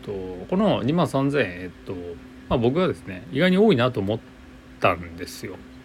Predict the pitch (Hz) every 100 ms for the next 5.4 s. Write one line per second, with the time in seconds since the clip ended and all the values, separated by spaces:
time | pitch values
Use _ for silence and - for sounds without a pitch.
0 | - 160 127 - - - - - - -
1 | - - 139 135 139 160 175 185 113 104
2 | 107 107 160 143 156 156 139 95 123 120
3 | 95 85 98 98 - 98 95 - 247 104
4 | 95 127 - - - - 113 110 123 127
5 | 117 - 107 107